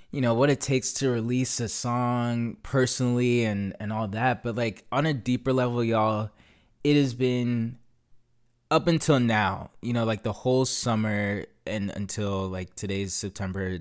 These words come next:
ninth, um, it's been an incredible spiritual journey, um, and that hasn't come without its challenges. I believe, like,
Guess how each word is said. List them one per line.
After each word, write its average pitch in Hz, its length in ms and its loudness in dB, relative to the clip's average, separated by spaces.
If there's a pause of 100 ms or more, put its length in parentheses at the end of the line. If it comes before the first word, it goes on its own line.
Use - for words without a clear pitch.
ninth, 92 540 -6 (680)
um, 117 560 2 (320)
it's 147 180 2
been 170 240 2
an 170 120 2
incredible 113 680 -2
spiritual 98 680 -4
journey, 92 640 -4 (1000)
um, 107 540 0 (120)
and 123 160 0
that 139 140 2
hasn't 123 460 0
come 110 580 -2 (240)
without 101 560 -4
its - 140 -12
challenges. 113 840 -2 (1000)
I 127 100 6
believe, 127 380 4
like, 110 380 2